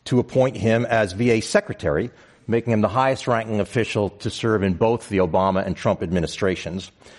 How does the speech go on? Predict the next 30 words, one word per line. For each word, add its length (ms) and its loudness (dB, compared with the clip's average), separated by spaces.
And 160 2
also, 380 4
as 120 2
you 80 2
heard, 260 2
the 120 0
only 260 2
Trump, 380 -2
uh, 160 2
cabinet 400 -2
official 340 -4
to 160 -6
earn 180 0
unanimous 540 0
approval. 560 -2
In 60 -6
fact, 280 -2
at 60 -18
the 80 -20
time, 360 0
one 120 2
of 60 -2
the 80 -6
senators 420 0
on 120 0
the 60 0
Veterans 360 2
Affairs 320 -2
Committee 280 -6
said, 300 -2